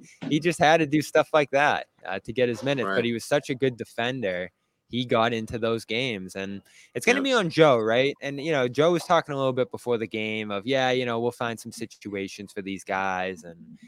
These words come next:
Speaker 1: you know, it's gonna kinda be a matchup thing as it always is for minutes." And he said that about some of the bench guys to start the year too, who ultimately never carved out spots. Even Brissett had to kinda fight his way back into this rotation. So it's, it's one of those things, Jimmy. It's not just a Joe thing. It's a,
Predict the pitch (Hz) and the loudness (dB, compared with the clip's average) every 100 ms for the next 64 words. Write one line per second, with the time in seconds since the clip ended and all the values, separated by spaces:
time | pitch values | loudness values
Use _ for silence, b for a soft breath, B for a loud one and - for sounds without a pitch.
0 | B B 113 107 104 101 127 117 117 110 | B B -2 0 0 -2 -4 -6 -4 -4
1 | 104 104 104 101 95 92 87 85 95 98 | -4 -4 -2 0 -2 -2 -6 -6 -2 -2
2 | 95 101 82 98 95 92 92 95 92 90 | -2 -8 -6 -6 -6 -6 -8 -6 -6 -4
3 | 92 90 90 - 90 90 92 92 147 226 | -6 -6 -8 -12 -12 -8 -8 -6 -6 0
4 | 233 196 160 135 120 - 123 104 107 104 | 2 6 6 6 4 2 -6 -4 -4 -4
5 | - 98 95 - - 95 92 92 92 90 | -2 0 0 -4 -6 -4 -4 -6 -6 -6
6 | - 104 92 104 107 - - 104 98 104 | -6 -6 0 2 2 -2 -16 -14 -4 -2
7 | 98 87 101 92 80 98 87 - _ _ | -2 0 0 0 0 0 0 -6 _ _
8 | _ - 123 110 - 117 120 104 98 - | _ 0 4 4 4 -4 -4 -4 -4 0
9 | 117 - 101 95 101 95 92 104 101 98 | 0 2 -2 -2 -4 -6 -4 -2 -2 -4
10 | - 95 95 101 101 95 92 90 - 92 | -4 -6 0 0 0 -2 -12 -14 -10 -10
11 | 85 95 101 - 90 82 _ B B B | -8 -4 -4 -6 -16 -20 _ B B B
12 | - 123 110 104 b b b b b 156 | 2 4 6 2 b b b b b -8
13 | - - 156 143 147 165 175 160 190 180 | -6 -4 -2 0 4 8 8 6 4 0
14 | - 131 120 - 139 135 147 135 - 123 | 0 0 0 0 -2 0 -2 -2 0 2
15 | 135 120 107 95 95 - | 2 2 -4 -4 -8 -4